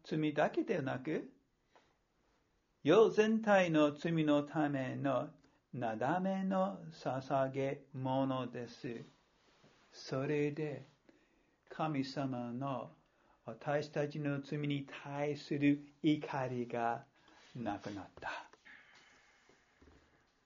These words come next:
キリストは試みに耐えられていたことによって、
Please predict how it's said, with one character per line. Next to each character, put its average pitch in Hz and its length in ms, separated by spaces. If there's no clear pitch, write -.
キ - 140
リ 117 80
ス - 120
ト 117 180
は 120 260
試 156 460
み 139 120
に 131 260
耐 143 280
え 135 40
ら 135 160
れ 156 120
て 143 260
い 143 140
た 131 180
こ 135 180
と 156 120
に 156 100
よ 113 100
っ - 240
て、 110 280